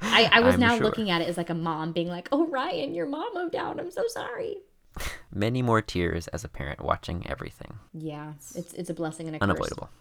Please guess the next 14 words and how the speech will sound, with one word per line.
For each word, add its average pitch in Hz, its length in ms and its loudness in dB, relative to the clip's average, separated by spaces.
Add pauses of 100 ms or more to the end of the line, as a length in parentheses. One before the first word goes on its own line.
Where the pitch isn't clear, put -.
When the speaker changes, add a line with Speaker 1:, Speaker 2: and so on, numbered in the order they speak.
(360)
Speaker 2:
Mackenzie, 95 360 2
I 90 100 6
hope 117 240 2
you 110 100 -2
were 95 120 -2
able 85 220 -2
to - 180 -10
look 80 180 0
at - 100 -10
this - 160 -8
pilot - 360 -2
objectively, - 760 -6 (300)
without 92 300 4
your 85 460 0